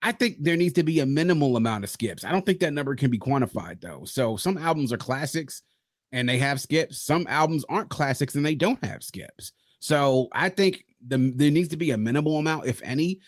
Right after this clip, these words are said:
I think some people will say, "Oh, you gotta skip, it's not a classic." Like, nah, man, that's not true.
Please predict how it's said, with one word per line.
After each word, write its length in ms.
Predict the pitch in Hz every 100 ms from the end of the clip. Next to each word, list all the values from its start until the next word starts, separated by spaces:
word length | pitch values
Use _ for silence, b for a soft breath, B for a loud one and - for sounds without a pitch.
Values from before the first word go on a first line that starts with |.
| B 110
I 80 |
think 180 | 117 151
some 140 | 151 147
people 180 | 135
will 80 | 127
say, 180 | 120 131
"Oh, 200 | 123 113
you 160 | 110 120
gotta 220 | 127 113
skip, 280 | - 135 98
it's 100 | -
not 160 | 101
a 40 | 95
classic." 420 | 120 110 - 92
Like, 100 | 107
nah, 220 | 139 113
man, 160 | 98 113
that's 160 | 127
not 180 | 135 -
true. 300 | - -